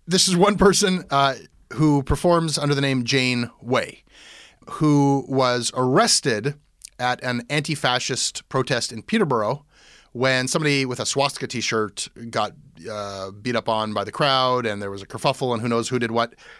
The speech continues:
But, uh, Jane Wei was arrested and photographed by the Peterborough Examiner and identified themselves as Jane Wei when the reporter spoke to them. Later,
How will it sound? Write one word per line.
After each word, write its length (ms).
But, 380
uh, 380
Jane 480
Wei 420
was 480
arrested 460
and 100
photographed 640
by 60
the 80
Peterborough 460
Examiner 540
and 560
identified 560
themselves 420
as 360
Jane 360
Wei 340
when 120
the 80
reporter 540
spoke 280
to 100
them. 200
Later, 720